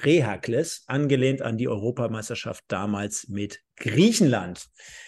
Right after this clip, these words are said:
Herze, wir haben's gerade angesprochen, Geburtstag, wir haben gefeiert und, und, und ganz, ganz viele Themen. Wir wollen natürlich heute mit den Leuten erstmal viele Grüße da draußen an alle, die jetzt schon kräftig dabei sind, als auch die, die letzte Woche insgesamt so mal reingeschaut haben. Wir haben's gerade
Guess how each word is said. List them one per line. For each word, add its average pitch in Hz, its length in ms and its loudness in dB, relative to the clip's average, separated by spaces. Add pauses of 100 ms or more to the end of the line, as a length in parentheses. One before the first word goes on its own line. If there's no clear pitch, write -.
(360)
Herze, 139 460 6
wir 170 140 8
haben's 240 200 2
gerade 208 200 4
angesprochen, 226 520 4
Geburtstag, 220 640 4
wir 226 80 4
haben 226 100 4
gefeiert 208 640 6
und, 208 340 2
und, 180 240 0
und 185 200 0
ganz, 208 240 0
ganz 190 220 -2
viele 180 240 0
Themen. 196 340 2
Wir 147 160 6
wollen 254 220 4
natürlich 208 400 0
heute 180 220 2
mit 170 120 0
den 160 100 2
Leuten 156 320 4
erstmal 160 360 2
viele 262 380 2
Grüße 214 320 2
da 185 100 6
draußen 170 380 2
an 147 240 -4
alle, 185 240 2
die 170 200 0
jetzt 190 220 0
schon 180 220 -2
kräftig 196 320 -2
dabei 156 380 4
sind, 202 240 -2
als 220 260 2
auch 214 160 0
die, 196 240 -2
die 175 160 2
letzte 185 300 0
Woche 175 220 0
insgesamt 165 540 -2
so 165 100 -2
mal 151 200 0
reingeschaut 135 500 -2
haben. 139 200 0
Wir 151 80 2
haben's 147 120 -8
gerade 151 380 0